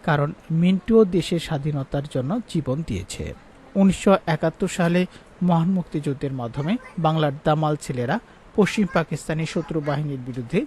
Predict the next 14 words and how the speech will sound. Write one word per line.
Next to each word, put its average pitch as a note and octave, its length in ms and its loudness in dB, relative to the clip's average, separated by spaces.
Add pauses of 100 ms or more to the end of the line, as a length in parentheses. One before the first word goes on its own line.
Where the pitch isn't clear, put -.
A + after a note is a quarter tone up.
(140)
রুখে D3 260 -6
দাঁড়ান। G2+ 300 -10 (880)
পাকিস্তানি G#3+ 500 2
হানাদার F#3+ 380 2
বাহিনী F#3+ 300 0
আধুনিক D#3+ 560 -4
অস্ত্রসজ্জে, D#3+ 840 -4 (140)
শস্ত্রে E3+ 420 -4
সজ্জিত D#3 600 -2
থাকলেও D3 560 -4
মুক্তিযোদ্ধারা D3+ 840 -4 (100)
তাদের A#2 260 -4 (320)
ভয় E3 220 4
পায়নি। F#2 360 -6